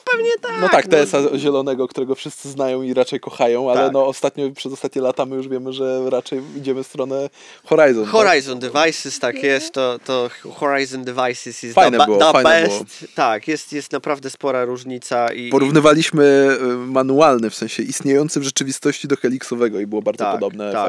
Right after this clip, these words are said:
Speaker 2: efekt.
Speaker 1: Do, bo tak realnie to jeżeli
Speaker 2: Prawie jeden do jednego. To było
Speaker 1: jeżeli
Speaker 2: takie
Speaker 1: tak,
Speaker 2: ułamkowe,
Speaker 1: tak, tak.
Speaker 2: takie, wiecie, na zasadzie niuanse gdzieś
Speaker 1: Op-,
Speaker 2: w tle.
Speaker 1: opiczy kłaczek gdzieś tam w tą stronę,
Speaker 2: I
Speaker 1: to,
Speaker 2: już było
Speaker 1: to jest
Speaker 2: podobne.
Speaker 1: to samo, nie?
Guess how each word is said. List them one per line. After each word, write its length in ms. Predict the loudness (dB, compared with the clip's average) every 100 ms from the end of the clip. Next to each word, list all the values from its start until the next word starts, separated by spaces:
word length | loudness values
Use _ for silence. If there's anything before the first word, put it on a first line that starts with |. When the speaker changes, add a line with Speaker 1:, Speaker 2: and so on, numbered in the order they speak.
| -4
Speaker 2:
efekt. 240 | -14 -6
Speaker 1:
Do, 140 | -2 -2
bo 180 | -4 -4
tak 200 | -4 -2
realnie 420 | 0 2 2 -2
to 100 | 0
jeżeli 160 | 2 6
Speaker 2:
Prawie 200 | 6 6
jeden 200 | 6 6
do 80 | 4
jednego. 280 | 2 0 4
To 40 |
było 140 | 4
Speaker 1:
jeżeli 160 | 6 4 4
Speaker 2:
takie 60 | 4
Speaker 1:
tak, 80 | 6
Speaker 2:
ułamkowe, 400 | 4 4 4 4
Speaker 1:
tak, 120 | 2
tak. 0 |
Speaker 2:
takie, 220 | 2 -2
wiecie, 260 | 0 -2 -2
na 120 | -2
zasadzie 400 | -2 -2 -2 -2
niuanse 580 | -2 2 2 0 -2 -2
gdzieś 220 | -2 0
Speaker 1:
Op-, 120 | -2
Speaker 2:
w 20 |
tle. 140 | 2 2
Speaker 1:
opiczy 180 | 4 2
kłaczek 420 | 4 2 2 -2
gdzieś 280 | -2 -4 0
tam 180 | 2 2
w 60 |
tą 200 | 0 0
stronę, 480 | 0 0 2 4 2 6
Speaker 2:
I 40 |
Speaker 1:
to, 40 | 6
Speaker 2:
już 120 | 6
było 140 | 6
Speaker 1:
to 40 | 6
jest 100 | 4
Speaker 2:
podobne. 220 | 0 -2
Speaker 1:
to 60 | -4
samo, 280 | -6 -8 -6
nie? 240 | -4